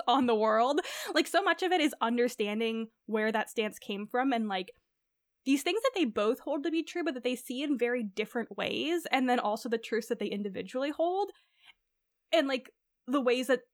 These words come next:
the other one wasn't able to access those truths before basically they, like, interface and see all of each other's memories and beliefs and stuff, which is, like, I, I'm such a sucker for fic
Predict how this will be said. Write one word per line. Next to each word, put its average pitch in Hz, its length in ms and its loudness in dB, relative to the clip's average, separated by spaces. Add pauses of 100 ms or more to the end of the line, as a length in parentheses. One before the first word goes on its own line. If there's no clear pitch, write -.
(200)
the 254 160 2
other 240 220 4
one 240 260 2
wasn't 220 300 2
able 226 200 4
to 226 220 0
access - 760 0 (160)
those 302 260 2
truths 403 580 -4 (300)
before 233 640 4
basically 240 400 0
they, 214 160 2
like, 202 300 -2
interface 220 540 0
and 220 160 2
see 208 220 -2
all 208 160 2
of 208 80 -2
each 214 180 -4
other's 202 240 -2
memories 202 520 -2
and 190 220 -4
beliefs 196 400 -6
and 254 140 -2
stuff, 302 180 -2
which 302 140 -4
is, 277 140 -2
like, 302 240 -2 (560)
I, 269 280 0
I'm 277 220 4
such 262 200 0
a 233 60 0
sucker 208 380 -2
for 208 140 -2
fic 196 220 -2